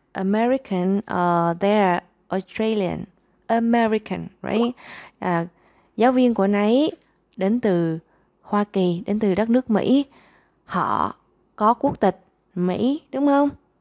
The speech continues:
Đến từ Mỹ, họ có quốc tịch Mỹ, ok? Hay là họ là người Mỹ,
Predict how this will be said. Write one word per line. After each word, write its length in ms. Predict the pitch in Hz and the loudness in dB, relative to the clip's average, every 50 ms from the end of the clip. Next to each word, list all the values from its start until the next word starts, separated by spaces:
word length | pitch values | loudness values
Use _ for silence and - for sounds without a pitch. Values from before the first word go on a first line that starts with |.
| _ _ - | _ _ -6
Đến 200 | 226 233 262 277 | -4 -2 -2 0
từ 140 | - 208 | 0 0
Mỹ, 320 | 196 180 - - 233 254 269 _ _ _ - | 0 -2 -2 -4 -4 -4 -6 _ _ _ -12
họ 180 | - 165 156 160 - | -10 -10 -10 -8 -6
có 140 | - 220 226 | -4 -4 -4
quốc 180 | - 254 262 | -4 -4 -6
tịch 180 | - 208 - - | -6 -6 -6 -4
Mỹ, 320 | 185 175 170 190 214 247 - _ _ _ _ _ | -2 -2 0 0 -2 -2 -4 _ _ _ _ _
ok? 160 | - 185 - - 233 254 277 294 - - - - - - - - - - - - - _ _ _ _ _ _ _ _ _ _ _ _ _ _ _ _ _ _ _ _ _ | -12 -8 -4 0 0 0 0 -2 -4 -10 -18 -20 -20 -20 -20 -20 -20 -20 -20 -20 -20 _ _ _ _ _ _ _ _ _ _ _ _ _ _ _ _ _ _ _ _ _
Hay 140 | - 226 | -8 -6
là 140 | 220 208 180 | -6 -4 -4
họ 220 | 185 180 - - - | -4 -4 -4 -4 -4
là 120 | 190 185 | -4 -4
người 200 | 180 180 175 170 | -2 -2 -2 -2
Mỹ, 340 | 180 180 175 - 247 269 | -4 -4 -2 -2 -2 -2